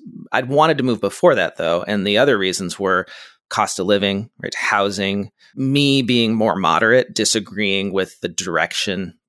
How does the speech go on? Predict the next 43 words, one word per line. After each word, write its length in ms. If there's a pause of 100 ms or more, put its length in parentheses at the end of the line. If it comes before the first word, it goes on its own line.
(240)
that 220
the 80
state 400
is 120
taking 440
from 180
a 60
political 420
perspective 760 (240)
up 140
in 80
Sacramento. 580 (500)
That 500
was 200
the 60
primary 320
driver 300
for 160
me. 340
And 80
I 60
think 220
that 200
a 100
lot 280
of 40
the 60
people 260
leaving 240
California, 460
it's 200
really 440 (400)
housing. 560 (640)
Now, 240 (160)
that's 240
not 140
to 40
say 140
that 180
the 80
tax 360
situation 500
doesn't 300